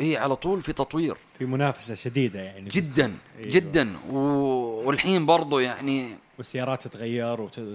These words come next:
Speaker 2: أشياء جديدة
Speaker 1: الحين
Speaker 2: تنزل.
Speaker 1: هي، هي ال-، ال-، ال-، المنافسة وين؟ في السيارات اللي قاعدين ينزلوها. يعني، أنت الحين، الحين بدأ ينزل اللي هو الهايبرد، هذه السيارات الهايبرد. يعني، أنا ما أتوقع في أحد، آه، خطر في راسه إني أنا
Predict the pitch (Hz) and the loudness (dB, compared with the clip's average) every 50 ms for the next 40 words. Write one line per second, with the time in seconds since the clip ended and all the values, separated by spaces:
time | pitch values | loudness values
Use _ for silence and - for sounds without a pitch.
0 | 107 104 101 104 - 127 117 113 110 107 104 104 117 120 117 - - 170 180 165 | -10 -12 -14 -12 -10 -10 -8 -8 -10 -10 -10 -8 -6 -4 0 0 0 2 2 2
1 | 151 175 202 202 196 165 131 - 127 127 120 151 151 143 135 131 127 127 123 120 | 2 4 4 4 2 2 0 -2 -2 0 2 2 4 4 2 2 2 2 2 2
2 | 120 117 113 110 110 104 98 95 90 73 64 60 58 57 69 110 110 113 120 123 | 0 0 0 -2 -2 -2 -2 -4 -4 -6 -8 -10 -12 -10 -8 -4 -2 0 4 6
3 | 147 160 170 147 160 151 - 156 143 147 151 143 117 92 - - - 71 - - | 6 6 6 6 2 2 2 4 4 4 4 2 0 -2 -8 -14 -12 -8 -8 -6
4 | - - - 127 123 120 117 120 135 160 151 - 127 117 107 98 120 113 110 139 | -6 -4 -2 0 2 2 2 4 4 2 2 2 0 -2 -2 -2 -2 0 2 2
5 | 139 131 127 117 98 98 113 120 156 160 135 104 90 - - _ - _ _ - | 2 2 2 0 -2 -4 -4 -2 0 0 0 0 -4 -8 -14 _ -20 _ _ -20
6 | - - - - - 107 110 107 120 117 147 156 135 - 143 123 113 151 160 156 | -20 -20 -20 -14 -8 -6 -6 -4 -4 -4 -4 -4 -2 -2 -2 -2 0 0 0 0
7 | 156 139 120 110 - 113 101 87 87 107 123 104 110 151 147 139 156 143 156 147 | 0 -2 -6 -10 -10 -12 -12 -12 -12 -10 -10 -6 -4 -2 0 2 4 4 4 4
8 | 131 131 135 147 156 147 123 139 131 131 127 131 135 147 143 127 117 117 143 143 | 4 4 2 2 2 2 2 2 2 2 2 2 2 2 2 2 2 2 2 2
9 | 139 113 113 107 90 87 110 117 107 104 98 - - 113 113 113 113 110 - 101 | 2 2 -2 -2 -2 0 0 0 0 -2 -4 -4 -2 0 0 2 0 0 -2 -2
10 | 104 110 98 95 82 85 - - _ _ _ - - - - - - - - - | -2 -2 -2 -2 -6 -8 -12 -14 _ _ _ -20 -20 -20 -20 -20 -20 -20 -20 -20
11 | - - - _ _ - 117 135 143 170 196 190 196 226 214 202 196 - 202 190 | -20 -20 -20 _ _ -2 0 2 4 4 4 6 6 6 4 4 2 2 2 2
12 | - - - 139 123 165 175 170 160 151 165 156 139 113 - - - - - - | 2 2 2 2 4 4 4 4 4 2 2 -2 -2 -6 -16 -18 -16 -14 -6 -2
13 | - 127 120 - 170 180 - 185 175 147 127 151 147 147 160 165 151 - 156 135 | 0 0 2 4 4 4 6 6 4 4 6 4 6 8 8 6 6 4 0 0
14 | 139 139 127 127 151 147 | 0 0 2 2 2 2